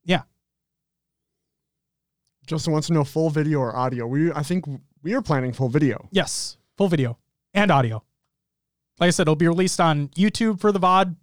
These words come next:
Speaker 1: uh, and podcast services everywhere for the audio.
Speaker 2: So I guess we'll give, I'll give the notification now that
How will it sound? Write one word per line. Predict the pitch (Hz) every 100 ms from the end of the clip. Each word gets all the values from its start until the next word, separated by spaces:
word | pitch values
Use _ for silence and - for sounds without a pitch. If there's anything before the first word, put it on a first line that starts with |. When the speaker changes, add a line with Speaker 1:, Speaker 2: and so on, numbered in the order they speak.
| _ _
Speaker 1:
uh, | 151 147 143 139
and | 160 160 143
podcast | 175 165 175 151
services | 165 151 165 147
everywhere | 143 143
for | 135
the | 139
audio. | 131 123 113 - _ _ _ _ _ 151
Speaker 2:
So | 139 - 160 156 - _ _ -
I |
guess | 160 175 -
we'll | 139 156
give, | 160 175 151 135
I'll | 147 165
give | 165
the | 147
notification | 139 139 127 139 127 123 117
now | 131 131 117 123
that | 131 123 -